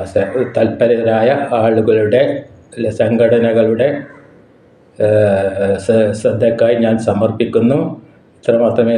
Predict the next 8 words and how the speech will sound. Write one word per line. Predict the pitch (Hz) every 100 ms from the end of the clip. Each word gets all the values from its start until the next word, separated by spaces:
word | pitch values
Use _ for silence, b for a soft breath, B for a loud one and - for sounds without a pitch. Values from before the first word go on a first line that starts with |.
| 113
പറയാൻ, | 107 113 113 110
തൽക്കാലം | 107 120 117 113
പറയാനുള്ളൂ. | 110 113 117 104 117 139 - - - -
ഇതിനെപ്പറ്റി | 117 117 110 120
എന്തെങ്കിലും | 117 117 113 113
ആരെങ്കിലും | 113 113 117
കമന്റ് | 107 107 113 117 117
ചെയ്യുകയാണെങ്കിൽ | 107 113 113 110 107 104 107 113 123